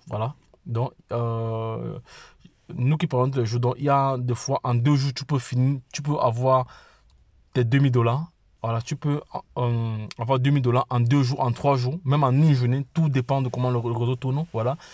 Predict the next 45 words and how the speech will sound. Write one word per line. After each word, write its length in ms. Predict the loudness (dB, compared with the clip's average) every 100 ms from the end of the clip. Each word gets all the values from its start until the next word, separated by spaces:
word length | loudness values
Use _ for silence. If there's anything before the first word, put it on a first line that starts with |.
| -20 -14 0
Donc, 280 | 0 0
euh, 500 | 0 0 2 2 0
je 80 | 0
vous 100 | 2
ai 80 | 2
dit 420 | 2 0 0 -2 -8 -8
tantôt, 960 | -2 -2 -2 -2 -2 0 2 2 2 0
euh, 40 | 0
dans 140 | 0
les 80 | 0
récentes 340 | 0 0 -2
vidéos 360 | -2 -2 -2 -2
que 100 | -2
moi, 240 | 0 0
j'ai 140 | 0 0
huit 200 | -2 -4
comptes 280 | -4 -4
actuellement 340 | -4 -6 -6 -4
dans 100 | -6
ce 140 | -10
projet. 320 | -12 -10 -10 -12 _ _ -20 -20 _
Donc, 140 | -2 -2
en, 120 | -2 -4
j'avais 220 | -4 0
mis 160 | 0 0
une 60 |
stratégie 400 | -2 -4 -4 -2
en 140 | -2 -2
place, 500 | -4 -6 -6 -12 -14 -20 _ -20 -18
c'est-à-dire 420 | -12 -6 -4 -4
la 60 | -6
stratégie 380 | -8 -8 -6
du 100 | -6
triangle. 360 | -6 -6 -4 -6 -10 -20 -6
Quand 140 | -2
je 80 | -2
me 100 | -2
suis 260 | -6 -8 -10 -18 -20 -20 -20 -20 -10
positionné 460 | -2 -2 0 0 -2 -2
avec 240 | -2 0
le 60 | 0
lien 180 | 0 0
de 80 |
mon 140 | -2 -2
parrain, 300 | -4 -4